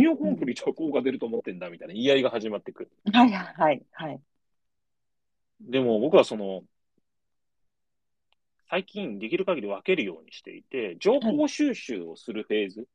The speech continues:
Speaker 1: このフェーズは自分の意見は何一つ言わない方がいいと思ってるんですよ。
Speaker 2: はい。
Speaker 1: 「うーん」ってこと、「あ、いいと思ってるんだ。どういうふうにいいの？あ、教えてもっと詳しくて、どういうことやるの？」みたいな。「あ、なるほど、なるほど」、みたいな。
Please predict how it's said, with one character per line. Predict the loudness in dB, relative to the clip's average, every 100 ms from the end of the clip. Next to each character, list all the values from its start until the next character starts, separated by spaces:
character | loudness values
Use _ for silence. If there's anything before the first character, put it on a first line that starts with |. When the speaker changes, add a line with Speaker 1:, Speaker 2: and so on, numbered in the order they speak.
| _
Speaker 1:
こ | -2
の | 0
フ |
ェ | 0
ー |
ズ | 2
は | 2
自 | 2 -2
分 | -2 -2
の |
意 | 0
見 | 0 0
は |
何 | -2 -4 -4
一 | -6 -8
つ | 2
言 | 2
わ |
な | 4 0
い |
方 | -4 -8
が |
い | -8
い |
と | -12
思 | -18
っ | -20 _ _
て | -14
る |
ん | -12
で | -8
す | -2
よ。 |
Speaker 2:
は | -2
い。 | -4 _ _ _ _ _ -10
Speaker 1:
「う |
ー | -6 -4 -2 -4 -6 -6 -4
ん」 |
っ |
て | -4
こ | 2
と、 | 6
「あ、 | 8
い | 8
い |
と | 6
思 | 4 2
っ | -2
て | -8
る | -8 -8
ん | -10
だ。 | -10 -8
ど | 0 0
う |
い |
う |
ふ | 2
う |
に | 0 0 -6
い |
い | -10
の？ | -14 -6
あ、 | -4 -4 -2
教 | 0
え | 2
て |
も | 0 -2
っ |
と | -6
詳 | -8 -8
し | -8
く | -14
て、 | -6
ど |
う | 0
い |
う |
こ | 4
と | 6
や | 4
る |
の？」 | 0 -16
み | -18
た | -10
い |
な。 | -6 -6
「あ、 |
な | -8 -12
る | -10
ほ |
ど、 | -8 -6
な | -6
る | -6
ほ | -6
ど」、 | -4 -4
み | -6
た |
い |
な。 | -14